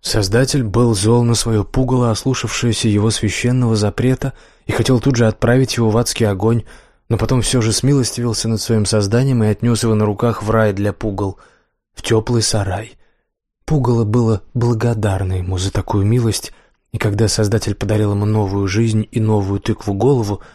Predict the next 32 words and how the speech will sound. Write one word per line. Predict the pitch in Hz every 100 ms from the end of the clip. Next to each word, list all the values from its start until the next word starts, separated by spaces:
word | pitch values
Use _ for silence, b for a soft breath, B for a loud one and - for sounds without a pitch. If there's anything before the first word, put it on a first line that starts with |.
| B
на | 113
которую | 131 139 123
надел | 123 120 120
ту | 110 160
же | 127
самую | 117 143 143 127
соломенную | - 117 117 107 101 98
шляпу | - 135 139 127 B B B B
и | 107
вкопал | - - 156 131
на | 110
то | 131
же | 107
самое | 101 113 101 98
место, | 127 139 - - b b b b _ _ -
не | 123 156
было | 139 135
на | 123 123
всей | - 143
священной | 135 127 - 147 135 127
земле | 117 127 151
более | 127 139 135 120
преданного | - 127 131 117 117 117 107 107
существа. | - 104 - 107 - - 92 92 - _ _ _ _ _
Ворон | 101 98 151 156 104
же | 90 - - b b _ -
на | 107
всю | 117 - 151
жизнь | 143 170 156 -
запомнил | - 123 135 - 160 139 113 -
этот | 123 - 110 -
урок | - 110 123 - -